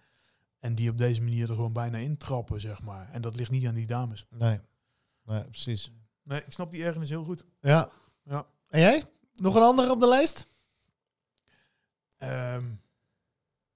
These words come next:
Speaker 1: poh. Ja, echt ergernis aan, eh, eh, dan kom ik weer meer een beetje op mijn gebied van de straatfotografie misschien.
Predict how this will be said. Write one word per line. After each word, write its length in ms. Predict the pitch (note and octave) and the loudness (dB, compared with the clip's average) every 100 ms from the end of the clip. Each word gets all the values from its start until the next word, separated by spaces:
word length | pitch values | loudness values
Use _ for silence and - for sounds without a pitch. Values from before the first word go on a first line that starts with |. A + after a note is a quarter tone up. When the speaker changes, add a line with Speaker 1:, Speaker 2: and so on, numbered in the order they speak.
| _ _ _ _ _ _ _ _ | _ _ _ _ _ _ _ _
Speaker 1:
poh. 240 | - G3+ C#3 _ _ _ - - - _ _ _ _ _ | -4 -4 -4 _ _ _ -20 -20 -20 _ _ _ _ _
Ja, 200 | C3 C#3+ | -4 -4
echt 220 | D3+ - | -8 -10
ergernis 440 | D#3 D3+ D3 C3 | -10 -6 -4 -4
aan, 280 | C3+ B2+ C3 | -6 -6 -4
eh, 840 | B2+ B2+ B2+ B2 A#2+ B2 - B2 A#2+ | -2 -2 -2 -2 -2 -6 -4 -2 -2
eh, 60 | B2 | -2
dan 160 | B2 B2+ | 0 2
kom 160 | C#3 C3 | 2 -2
ik 80 | A#2+ | -4
weer 120 | C3+ | -4
meer 320 | C#3 C#3+ C#3 | -4 0 0
een 80 | C3+ | 2
beetje 240 | C3+ C3 | 2 0
op 80 | C3+ | -6
mijn 340 | C3+ C3 C3+ | -6 -6 -8
gebied 260 | - C#3 C3+ | -2 -2 0
van 120 | C3+ | 0
de 60 | B2 | -2
straatfotografie 720 | - D#3+ F#3 D#3+ B2+ A2 A#2+ | -4 -6 -4 -2 -4 -8 -10
misschien. 360 | G#2+ B2 D#3 | -8 -8 -10